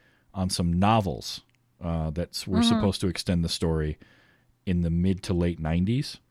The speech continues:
Speaker 1: that were written by
Speaker 2: Sure.
Speaker 1: Chris Claremont. Uh, and apparently they were,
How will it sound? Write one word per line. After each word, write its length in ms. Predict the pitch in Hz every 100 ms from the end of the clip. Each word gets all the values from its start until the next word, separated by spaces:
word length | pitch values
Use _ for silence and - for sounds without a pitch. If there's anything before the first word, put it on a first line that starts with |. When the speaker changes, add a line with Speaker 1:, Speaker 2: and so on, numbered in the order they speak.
| _ _ _ _ _
Speaker 1:
that 180 | 101 98
were 140 | 90 90
written 340 | 95 95 92
by 100 | 87
Speaker 2:
Sure. 80 | 82
Speaker 1:
Chris 360 | - - 107 -
Claremont. 680 | - 113 110 73 60 - - _ _ _ _ _ _ _ _ _ _ _ -
Uh, 260 | 82 80 78
and 120 | 87
apparently 640 | 82 - 151 147 95 92 90
they 140 | 90
were, 340 | 87 85 82